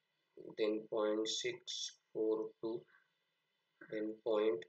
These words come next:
seven six six zero,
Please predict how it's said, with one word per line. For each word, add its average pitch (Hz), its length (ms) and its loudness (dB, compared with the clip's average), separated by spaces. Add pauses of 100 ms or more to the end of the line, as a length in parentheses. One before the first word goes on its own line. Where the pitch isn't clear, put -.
(180)
seven 110 760 0
six - 520 -6
six - 440 -4 (1160)
zero, 104 480 -2